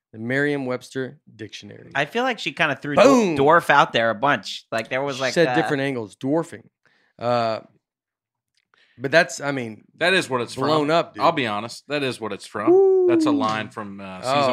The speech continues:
Speaker 3: one,
Speaker 1: man,
Speaker 3: episode
Speaker 1: Madeline.
Speaker 3: six.
Speaker 1: I might have, might fly Madeline
Speaker 3: Of the
Speaker 1: in.
Speaker 3: West Wing. But I
Speaker 1: <laughs>
Speaker 3: will say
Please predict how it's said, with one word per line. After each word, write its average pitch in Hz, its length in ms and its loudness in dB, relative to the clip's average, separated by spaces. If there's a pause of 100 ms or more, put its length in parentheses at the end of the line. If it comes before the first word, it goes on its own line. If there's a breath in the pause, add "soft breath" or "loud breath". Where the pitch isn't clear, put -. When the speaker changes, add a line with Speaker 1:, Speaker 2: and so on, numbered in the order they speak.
(160)
Speaker 3:
one, 120 100 2
Speaker 1:
man, - 40 -4
Speaker 3:
episode 110 220 -6
Speaker 1:
Madeline. 131 320 0
Speaker 3:
six. 139 340 -8
Speaker 1:
I 131 60 -4
might 135 180 -4
have, 127 200 -8 (280)
might 135 340 -6
fly 139 260 0
Madeline 135 420 0
Speaker 3:
Of 110 60 -6
the 131 60 0
Speaker 1:
in. - 80 -2
Speaker 3:
West 139 320 0
Wing. 151 260 2
But 156 140 6
I 165 80 8
Speaker 1:
<laughs> 160 60 8
Speaker 3:
will 190 200 2
say 156 640 0